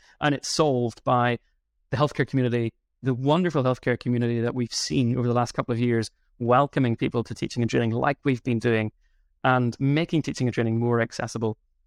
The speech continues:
and sharing our resources and pooling our experience,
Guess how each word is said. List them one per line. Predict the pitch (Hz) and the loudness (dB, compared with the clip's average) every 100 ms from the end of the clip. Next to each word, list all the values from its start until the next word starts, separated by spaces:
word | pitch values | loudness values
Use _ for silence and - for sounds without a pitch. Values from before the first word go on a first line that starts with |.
| - | -4
and | 131 127 120 | 0 2 0
sharing | - - 151 165 135 123 | 0 0 0 2 2 2
our | 123 120 | 2 0
resources | 117 113 117 - 120 | 0 -2 -2 -2 -2
and | 117 113 | -2 -4
pooling | - 156 175 147 127 | 0 2 4 2 2
our | 131 120 117 | 2 4 2
experience, | 127 - 123 120 113 110 | -2 -4 0 0 0 -4